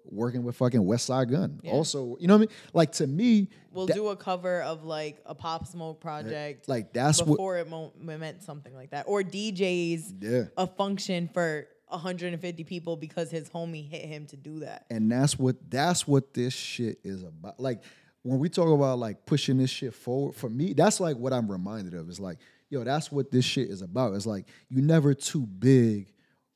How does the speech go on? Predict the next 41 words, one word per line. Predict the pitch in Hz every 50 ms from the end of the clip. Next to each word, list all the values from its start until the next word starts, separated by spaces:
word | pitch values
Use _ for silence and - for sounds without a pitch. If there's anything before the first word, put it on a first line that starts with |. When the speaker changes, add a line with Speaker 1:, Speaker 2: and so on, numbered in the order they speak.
| _ _ 120
Speaker 1:
because | 127 135 - - 156 131
of | 120 104
who | 104 120 117
you | 113 127 147 139 123 110
are | 107 101 98 92 92 - -
to | - 98
do | 92 117 131 131
something. | - - 107 - - 127
As | 139 147
Speaker 2:
Mm. | 160
Speaker 1:
long | 196 208 196 190
as | 190 151
you | 180 180
feel | 147 - - - 156 175 196 208
that | 208 220 214 208
shit, | 202 - - 214 208
Speaker 2:
Yeah. | 185 185 180 170 175 _ _
Speaker 1:
it's | - 120
like, | 120 117 131
yo, | 147 123 98 78 - - _ - -
do | - 117 135
that. | 135 - - - _ _ _ -
Speaker 2:
And | 185 196 202
that's | 208 220 220
exactly | 220 196 185 190 185 196 196 202 190
what | 180 180 175 156
everyone | 160 170 170 170 165 165 160
said | - - 170 170 156
about | 151 151 160 156 156 156 135 131
Virgil. | 143 165 165 156 - 143 139 139
They | 147 160
were | 156 156
like, | 156 147 135 - _ _ _ _ _ _
"How | - 170 175 185 202 208
he | 185 190 208 196
made | 185 180 180 185 175 151
the | 151
time, | 143 - - 156 156 165 165
I'll | 151 147 151
never | 156 160 160 147 147 147
know." | 143 143 139 143 147 151 175 196